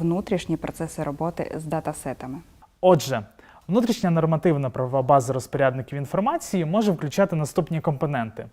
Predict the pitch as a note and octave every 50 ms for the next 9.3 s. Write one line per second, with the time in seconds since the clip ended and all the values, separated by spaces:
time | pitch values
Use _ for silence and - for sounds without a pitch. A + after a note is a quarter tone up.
0 | - - - - - - - _ _ - A#3+ C#4+ D4+ - - - D#3+ C#3 - -
1 | - E3+ D#3 D#3 D3 D3+ D3+ - - F#3+ A3+ C4 - - G#3+ F#3+ E3 F3 - E3
2 | C3+ B2 A#2+ A#2+ B2 - D#3 D3 - - D3+ C#3 C3+ B2 B2+ C3+ - - C#3 C#3
3 | B2+ - D#3+ F3 G#3+ C#4+ E4+ D#4+ - - - F#3+ F3 D#3+ - - E3 E3 D#3+ -
4 | - - - - - - D#3 E3+ A3 G#3+ E3 F3 D#3+ - - D#3+ D3+ C#3+ C#3 D3
5 | C#3 - D#3 D3+ D#3+ D#3 D#3 D3+ D3+ D3 D3+ D3+ D#3 E3 D#3 - - D4+ D4+ C4
6 | A3+ G3 - - D#3+ D#3 C#3+ F#3 F3+ D#3 D3+ - - D#3 C#3+ D3 C3+ D3+ D3 D3
7 | C#3 D3+ - F3 D#3+ - - C#4+ - - - - D3+ C#3 C#3 F#3 G3+ F#3+ D#3+ -
8 | - C3+ C#3 D#3 F3+ E3 D3+ D#3 D3 D3 C#3+ C#3+ C3+ - D#3 D3 C#3+ B2+ A#2+ -
9 | - - - A#2+ -